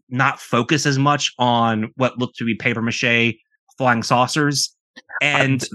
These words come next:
Speaker 2: there, there are some great shots. I actually have to give it up to the, the director, because there are some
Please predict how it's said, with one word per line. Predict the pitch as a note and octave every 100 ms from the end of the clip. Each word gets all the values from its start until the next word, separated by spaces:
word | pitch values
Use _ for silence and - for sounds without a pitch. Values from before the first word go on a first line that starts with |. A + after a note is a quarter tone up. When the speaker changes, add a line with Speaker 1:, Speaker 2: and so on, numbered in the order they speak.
| B2+
Speaker 2:
there, | C#3
there | B2+ C3+
are | E3
some | - F3+
great | C3+ B2 C#3+
shots. | - C3+ C3+ G2 -
I | F#2+
actually | G#2 - A#2
have | G#2+
to | G#2
give | G2 G2
it | G2
up | G2 - - - _ -
to | - A#2 G#2+ G2 F#2+ E2
the, | G2+ F#2 F#2 A#1+
the | G2+
director, | F#2 F#2+ F#2+ - G2
because | D2+ F2 F#2 F2
there | A2+
are |
some | A2 - B2+ A#2+